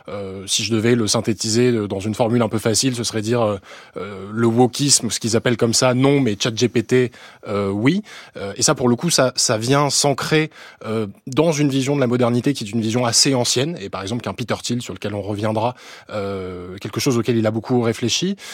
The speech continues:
Et puis le deuxième invariant, euh, ce serait probablement la volonté de régénération du corps national,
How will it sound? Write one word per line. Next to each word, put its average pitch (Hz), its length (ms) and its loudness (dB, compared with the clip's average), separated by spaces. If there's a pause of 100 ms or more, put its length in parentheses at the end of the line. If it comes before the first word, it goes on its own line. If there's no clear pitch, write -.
(180)
Et 104 60 -4
puis 147 100 -2
le 143 100 6
deuxième 139 360 4
invariant, 131 640 2
euh, 110 140 0
ce 135 120 0
serait 127 180 0
probablement 123 640 2
la 135 160 2
volonté 135 560 2
de 120 240 0
régénération 135 1300 2
du 120 160 -4
corps 120 180 2
national, 131 580 0